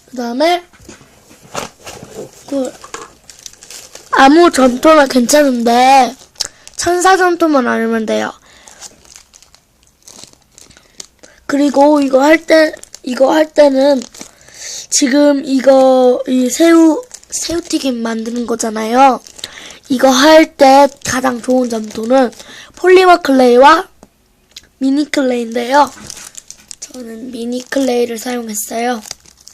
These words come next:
이게 왜냐면 물감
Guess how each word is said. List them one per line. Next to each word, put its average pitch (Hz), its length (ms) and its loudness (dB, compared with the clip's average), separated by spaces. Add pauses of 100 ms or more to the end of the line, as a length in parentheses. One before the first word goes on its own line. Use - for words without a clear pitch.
(1900)
이게 247 280 2
왜냐면 240 440 2
물감 240 800 -2